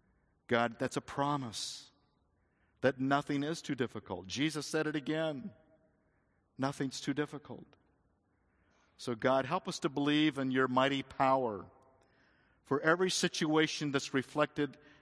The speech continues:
in our hearts who are here. Every person today, God, needs your promise that nothing is too difficult for you, beginning with salvation and being lived out in every other aspect of our lives.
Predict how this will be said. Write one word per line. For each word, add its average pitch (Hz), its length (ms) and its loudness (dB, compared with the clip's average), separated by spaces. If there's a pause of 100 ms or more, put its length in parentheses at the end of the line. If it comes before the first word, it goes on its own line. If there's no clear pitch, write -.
(140)
in 139 160 2
our 165 220 4
hearts 160 420 0
who 147 160 0
are 139 60 2
here. 131 300 0
Every 185 260 0
person 190 420 0
today, 135 480 -4 (540)
God, 127 240 0
needs 131 460 0
your 123 100 0
promise 107 760 -6 (680)
that 110 140 -4
nothing 113 400 -2
is 104 140 -6
too - 120 -12
difficult 98 480 -6
for 92 120 -8
you, 76 240 -10 (1160)
beginning 143 420 2
with 165 120 0
salvation 143 680 -2 (1000)
and 92 220 -4
being 104 220 0
lived 104 400 2
out 95 440 -6 (680)
in 87 200 -6
every 107 300 0
other 104 280 -2
aspect 98 580 -6
of 87 100 -10
our 85 80 -8
lives. - 720 -16